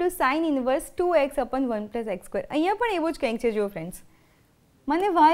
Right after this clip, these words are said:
આપેલો છે sin inverse two x upon one plus x square. ઓકે, અને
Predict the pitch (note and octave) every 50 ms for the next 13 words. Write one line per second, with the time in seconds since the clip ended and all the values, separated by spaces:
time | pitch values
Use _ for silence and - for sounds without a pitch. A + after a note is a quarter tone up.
0 | F4 E4+ D#4+ E4 D#4+ E4 D#4+ E4 E4+ E4 E4+ F4 E4+ - - - _ _ _ _
1 | _ - - - - - - - _ _ _ _ _ - - - - - _ _
2 | _ - - - _ _ - - - _ _ - - - _ _ _ _ _ _
3 | _ _ - - - - - - _ _ _ _ _ - - - D#4+ D4 D4+ E4+
4 | F#4+ F#4+ F#4 E4 D4 B3+ B3 B3+ B3 C4+ D4+ D4+ - - - - _ _ _ -
5 | - - _ _ F4+ F4+ F#4 F#4+ F4+ D4 D4 C#4+ - - D4 B3 B3+ C4+ C#4 D4
6 | C#4+ B3 A3 G#3+ G#3 G3+ G3+ - B3 C#4 C4+ - F3 F3 - - - - - -
7 | - - - - _ _ _ _ _ _ _ _ _ _ - - - - - -
8 | _ _ _ _ - B3+ B3 - D4+ A3+ F3+ - - - _ _ _ _ _ _
9 | _ _ _ - C#4 D4+ E4